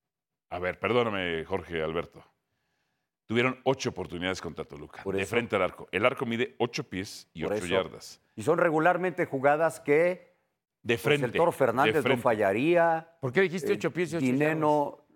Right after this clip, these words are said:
Speaker 1: Porque son
Speaker 3: Estamos conectados
Speaker 2: no
Speaker 3: a la
Speaker 2: fallaría.
Speaker 3: V P N de Estados Unidos y entonces hay que
Speaker 1: Por
Speaker 3: hablar
Speaker 1: eso,
Speaker 3: de
Speaker 2: Por eso.
Speaker 1: en,
Speaker 3: Ah.
Speaker 1: por eso. Para el fútbol
Speaker 2: Entonces,
Speaker 1: inventaron los ingleses.
Speaker 2: son jugadas de trámite, digamos, para los delanteros.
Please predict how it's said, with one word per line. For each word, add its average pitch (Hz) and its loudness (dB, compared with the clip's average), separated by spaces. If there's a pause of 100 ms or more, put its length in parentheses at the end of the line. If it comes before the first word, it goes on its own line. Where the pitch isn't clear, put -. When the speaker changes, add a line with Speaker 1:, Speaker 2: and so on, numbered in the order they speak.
Speaker 1:
Porque 101 -8
son 107 -8
Speaker 3:
Estamos 160 -2
conectados 147 0
Speaker 2:
no 147 -2
Speaker 3:
a - -2
la 131 0
Speaker 2:
fallaría. 135 0
Speaker 3:
V 151 2
P 160 -2
N 160 -2
de 139 0
Estados 135 -4
Unidos 175 -8
y 107 -8
entonces 117 -8
hay 127 -4
que 131 -2
Speaker 1:
Por 123 0
Speaker 3:
hablar 135 2
Speaker 1:
eso, 120 -4
Speaker 3:
de 101 -6
Speaker 2:
Por 95 -2
eso. 107 -6
Speaker 1:
en, 90 -10
Speaker 3:
Ah. 110 -8
Speaker 1:
por 85 -4
eso. - -12 (340)
Para 104 -2
el - -2
fútbol 131 2
Speaker 2:
Entonces, 117 -4
Speaker 1:
inventaron 131 2
los 107 -6
ingleses. 113 -6
Speaker 2:
son 113 -2
jugadas 185 2 (560)
de 127 0
trámite, 175 2
digamos, 127 0
para 107 2
los 98 -4
delanteros. 98 -4